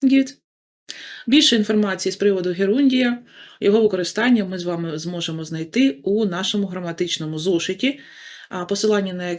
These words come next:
який відео я вставляю у наш плейлист, там, де є повністю добірка наших відеоуроків за підручником.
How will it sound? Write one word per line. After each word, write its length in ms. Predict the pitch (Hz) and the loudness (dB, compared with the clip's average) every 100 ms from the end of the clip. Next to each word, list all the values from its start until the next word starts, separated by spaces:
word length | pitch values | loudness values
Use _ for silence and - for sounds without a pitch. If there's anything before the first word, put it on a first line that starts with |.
| - | -6
який 560 | 180 180 240 285 277 | -4 -2 2 0 0
відео 460 | 185 180 214 196 180 | -6 -2 2 2 0
я 160 | 175 | -2
вставляю 600 | 170 - 165 180 233 240 | -2 -4 -4 -2 2 2
у 260 | - 185 170 | 0 -2 -4
наш 200 | 185 196 | -4 -6
плейлист, 640 | - 180 175 202 202 - 143 160 156 _ | -4 -2 0 0 0 -6 -8 -8 -16 _
там, 220 | - 190 | -4 -4
де 80 | 165 | -2
є 140 | 170 170 | -4 0
повністю 400 | 196 220 214 202 | 2 2 0 -2
добірка 440 | 160 175 202 175 | -2 0 0 0
наших 420 | 160 185 196 185 | -4 -4 -4 -4
відеоуроків 600 | 165 160 156 175 196 190 | -6 -6 -4 -4 -2 -4
за 260 | 151 156 180 | -4 -6 -4
підручником. 840 | 196 180 151 147 - 147 143 147 | -4 -4 -4 -6 -8 -6 -8 -8